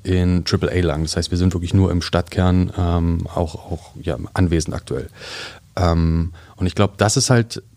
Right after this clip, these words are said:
das eine. Das heißt, wir wollen uns gar nicht festlegen und sagen, „Das ist nur für Freelancer“ oder „Das Gebäude ist nur für Corporate“, sondern über die Zeit hinweg ist es auch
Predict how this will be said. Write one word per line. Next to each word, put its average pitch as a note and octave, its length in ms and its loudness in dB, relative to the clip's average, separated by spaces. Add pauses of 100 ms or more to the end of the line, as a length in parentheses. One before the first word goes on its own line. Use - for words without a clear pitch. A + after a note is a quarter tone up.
(240)
das - 160 -2
eine. F#2+ 220 4
Das C#3+ 140 -2
heißt, F2+ 120 -2
wir F2 100 0
wollen A2+ 140 4
uns C3+ 120 0
gar E2+ 100 -2
nicht D2+ 140 -6
festlegen A#2 440 0
und G2+ 80 2
sagen, F2+ 380 0
„Das F2 140 -4
ist F2 120 -6
nur F#2+ 100 2
für E2+ 120 -8
Freelancer“ G2+ 600 2
oder F2 140 0
„Das E2 180 -6
Gebäude E2+ 280 -2
ist D#2+ 80 -4
nur F2+ 100 -2
für - 140 -6
Corporate“, A#2 420 2
sondern F#2+ 240 2
über G2+ 140 4
die G2+ 100 2
Zeit F#2+ 220 0
hinweg G2 300 0
ist F2+ 120 -6
es F2 120 -4
auch F2 180 -4